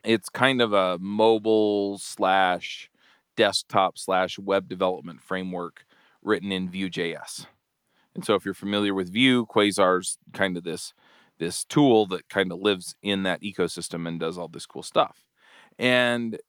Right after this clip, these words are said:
he put up a video, just his first video. I think it was video, might have been a podcast episode, but I've been coaching him on putting together all this content, right?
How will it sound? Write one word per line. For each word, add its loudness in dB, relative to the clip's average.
he -6
put 0
up 2
a -4
video, -2
just -8
his 0
first 0
video. -6
I -10
think -6
it -8
was -8
video, -6
might 2
have 0
been -6
a -12
podcast -6
episode, -8
but 2
I've 4
been -2
coaching 0
him -2
on -2
putting -6
together -2
all -6
this -18
content, -6
right? -6